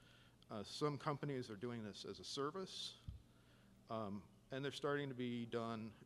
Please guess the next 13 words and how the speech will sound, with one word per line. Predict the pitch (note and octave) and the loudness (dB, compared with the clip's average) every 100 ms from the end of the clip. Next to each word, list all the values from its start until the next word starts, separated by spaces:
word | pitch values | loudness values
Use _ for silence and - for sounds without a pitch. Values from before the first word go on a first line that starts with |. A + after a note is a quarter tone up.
| - | -8
internally | C3 A#2+ C#3+ D#3 B2+ A2 G#2+ - - - - - - | -6 -4 0 0 0 -2 -6 -12 -20 -20 -20 -18 -6
in | B2 A#2 | -2 -2
some | - G#2+ | -2 -2
commercial | - A2 A2+ A#2 | -2 -2 0 -2
organizations. | G#2 G2+ F#2+ G#2 - G#2 G2 | -2 -2 -2 -2 -2 -4 -6
You | G#2+ - - - | -8 -10 -18 -6
might | B2 B2+ B2 | 0 0 0
not | B2 B2 - | 2 2 2
hear | - B2+ G2+ | 0 2 2
a | |
lot | G2 G2+ A2 C#3+ | 2 2 4 4
about | D3 D#3+ F3+ | 4 4 4
it | F#3 | 0